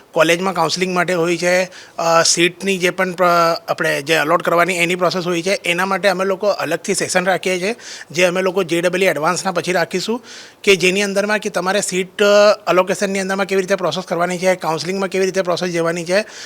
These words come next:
અને એની સિવાય જે પણ અમારા રિસ્પેક્ટિવ એકેડેમિક હેડ અને જે પણ શિક્ષકો છે, એ સતત વાલીઓ અને સ્ટુડન્ટ સાથે જોડાયેલા હોય છે એમના, અ, ગાઈડન્સ માટે કે જે પણ આગળની પ્રોસેસ કરવા હતું.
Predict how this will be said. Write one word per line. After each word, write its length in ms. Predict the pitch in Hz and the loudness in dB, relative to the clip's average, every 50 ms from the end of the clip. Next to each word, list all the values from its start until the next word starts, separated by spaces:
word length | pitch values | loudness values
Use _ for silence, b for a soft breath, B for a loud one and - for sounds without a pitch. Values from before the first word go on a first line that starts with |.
| B B B - | B B B 0
અને 140 | 180 208 226 | 2 2 2
એની 300 | - - 180 190 214 202 | 2 2 0 2 0 0
સિવાય 300 | - 196 180 190 185 156 | 0 0 2 2 2 2
જે 140 | 160 175 165 | 2 -2 0
પણ 160 | - 202 208 | 0 0 0
અમારા 380 | 190 190 202 208 208 208 196 - - - | 2 2 2 2 4 2 2 0 -2 -4
રિસ્પેક્ટિવ 460 | 165 165 - - 190 - - 214 202 | -2 -2 -2 -2 -4 -4 0 2 2
એકેડેમિક 440 | 185 156 - 185 185 190 202 180 165 | 2 2 2 -2 -2 -2 -4 0 2
હેડ 140 | 180 190 190 | 2 2 2
અને 240 | 190 185 190 190 185 | 0 0 -2 -4 -2
જે 140 | 160 180 175 | -2 -2 -2
પણ 160 | 180 202 202 | 0 -2 -2
શિક્ષકો 540 | - - 147 - - 180 175 - 202 180 156 | -2 -6 -8 -2 -2 -2 0 0 -2 -2 2
છે, 260 | 160 170 160 170 B B B B B B B _ - | 2 2 2 2 B B B B B B B _ -2
એ 80 | 220 | -2
સતત 460 | 208 - 196 170 - 226 233 226 - 202 | 0 0 0 2 2 0 0 0 -2 -2
વાલીઓ 380 | 170 156 170 180 190 208 214 | -2 0 2 2 2 2 2
અને 380 | 208 202 208 208 214 208 214 - - 196 - | 2 0 0 0 2 2 0 0 -2 -6 -6
સ્ટુડન્ટ 280 | - 185 196 202 185 | 0 0 0 0 2
સાથે 220 | 196 185 175 202 190 | 0 0 0 0 0
જોડાયેલા 400 | 180 175 165 175 185 190 196 185 | 0 0 2 2 2 2 2 2
હોય 200 | 170 180 185 180 | 2 0 -2 -2
છે 240 | 185 214 233 - B B B B B B B B - - | 0 0 -2 -2 B B B B B B B B -8 -4
એમના, 340 | 196 180 190 185 202 214 214 | -2 0 2 2 2 2 0
અ, 420 | - - 190 170 165 165 165 165 | 0 0 2 4 4 6 4 4
ગાઈડન્સ 360 | 160 160 147 147 160 160 156 | 4 4 4 4 4 2 2
માટે 280 | 170 175 170 156 202 220 | 0 -2 0 0 -2 -2
કે 100 | 226 220 | 0 0
જે 100 | 185 175 | -2 0
પણ 140 | - 196 185 | 0 0 0
આગળની 300 | 165 156 143 165 170 180 | 0 0 0 -2 -4 -4
પ્રોસેસ 320 | 160 151 127 - 135 - | -4 -4 -4 -2 -4 -4
કરવા 240 | 156 135 123 120 117 | -4 -4 -4 -4 -4
હતું. 220 | 104 - 117 123 | -6 -8 -12 -18